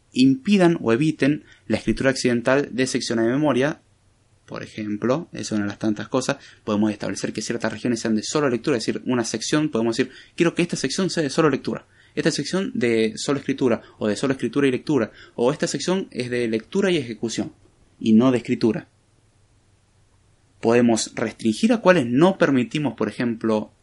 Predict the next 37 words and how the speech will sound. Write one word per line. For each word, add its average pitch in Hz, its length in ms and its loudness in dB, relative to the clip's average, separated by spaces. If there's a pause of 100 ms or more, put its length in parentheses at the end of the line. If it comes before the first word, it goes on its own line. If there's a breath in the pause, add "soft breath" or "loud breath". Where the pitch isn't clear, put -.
la 104 120 -4
escritura. 123 640 -2 (280 soft breath)
Podemos 127 400 2
permitir 113 560 2
a 131 80 4
otras 120 500 -2 (180)
la 107 300 -4
que 101 200 -2
es - 240 -8
la 110 300 -2
lectura, 120 380 -2
por 107 80 -4
ejemplo. 110 400 0 (480 loud breath)
La 107 120 -4
sección - 360 -2
de 160 120 -4
código, 110 520 2 (460)
¿sí? 107 340 -6 (720)
Generalmente 110 640 0
donde 101 220 -2
van 107 80 -2
a 110 60 -4
estar 110 120 -4
las 104 120 -2
instrucciones 107 580 -2 (300 loud breath)
y, 98 720 -6
y 110 180 -4
esas 113 240 -4
partes 110 560 -2
del 98 400 -8
programa 117 560 0 (420 soft breath)
van 143 140 0
a 143 60 0
ser 151 140 -4
de 143 100 0
solo 143 180 0
lectura 151 500 -4